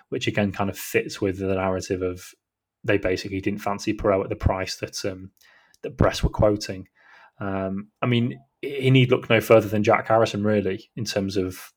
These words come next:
players that have improved and, and have shown immense potential. And it looks like Harrison will be somebody else that will finally get done in the coming days. I mean, by the time you're listening to this, he might, it might have already,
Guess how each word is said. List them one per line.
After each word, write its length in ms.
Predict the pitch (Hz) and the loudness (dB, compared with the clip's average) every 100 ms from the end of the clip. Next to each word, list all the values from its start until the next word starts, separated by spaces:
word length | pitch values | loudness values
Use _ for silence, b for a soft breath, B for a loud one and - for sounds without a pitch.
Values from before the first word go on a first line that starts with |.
| - | -4
players 260 | - 98 98 | 0 2 2
that 100 | 104 | 0
have 80 | |
improved 460 | 98 98 107 101 98 | 0 0 2 2 0
and, 180 | 95 95 | -4 -4
and 100 | 110 | -6
have 100 | 101 | -4
shown 160 | 101 | -4
immense 280 | 95 95 98 | -2 -4 -6
potential. 520 | - - 101 98 98 | -8 -6 -4 -4 -4
And 80 | 95 | -4
it 80 | 92 | -6
looks 260 | 107 117 - | -6 -6 -4
like 180 | 98 - | -6 -4
Harrison 440 | 104 98 - 101 | -2 -2 -2 -2
will 120 | 98 | 0
be 240 | 95 95 - B B B B | 0 0 -4 B B B B
somebody 360 | - 117 107 113 | -4 0 4 6
else 260 | 113 107 | 6 4
that 120 | 127 | -2
will 140 | 113 104 | 0 -2
finally 440 | - 117 107 104 | 0 2 2 2
get 200 | 107 127 | 0 2
done 360 | 120 113 107 - | 4 4 2 -8
in 80 | - | -10
the 80 | 104 | -8
coming 280 | - 110 104 | -4 -4 0
days. 380 | 107 107 104 101 | 0 0 -2 -4
I 40 | |
mean, 140 | 98 | -4
by 140 | 98 104 | 0 0
the 60 | |
time 180 | 101 101 | 0 -4
you're 60 | 98 | -2
listening 280 | 104 - 104 | -2 -6 -8
to 60 | |
this, 140 | - - | -6 -6
he 80 | 98 | -4
might, 260 | 95 95 | -4 -4
it 60 | 127 | -6
might 140 | 107 | -6
have 120 | 110 | -4
already, 240 | 104 98 | -2 -4